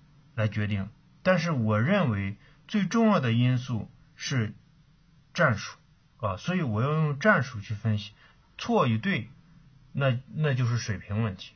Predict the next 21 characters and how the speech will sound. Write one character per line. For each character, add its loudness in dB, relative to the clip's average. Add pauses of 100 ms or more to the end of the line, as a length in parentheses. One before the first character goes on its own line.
啊， -2
那 0
可 -4
能 0
我 -4
的 -4
水 -8
平 -2
还 -6
没 -2
有 -2
到 -2
达 0 (520)
能 4
够 -2
完 2
全 0
预 0
知 -2
所 -4
有 -4